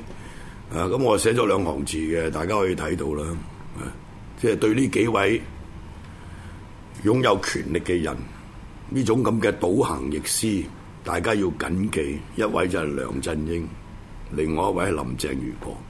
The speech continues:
仲有一位可以繼續做新政府嘅呢個律政司司長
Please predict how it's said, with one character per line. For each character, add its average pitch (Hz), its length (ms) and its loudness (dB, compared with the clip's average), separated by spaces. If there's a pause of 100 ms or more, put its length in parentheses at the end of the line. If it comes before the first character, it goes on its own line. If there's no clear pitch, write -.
(640)
仲 87 140 2
有 110 180 6
一 104 80 0
位 92 240 0 (520)
可 120 120 6
以 113 100 4
繼 98 260 4
續 87 140 2 (240)
做 92 160 2
新 123 320 4
政 98 240 4
府 98 300 0
嘅 87 200 2 (680)
呢 120 100 0
個 104 120 6
律 85 140 6
政 90 220 2
司 98 160 2
司 98 440 0
長 78 160 -2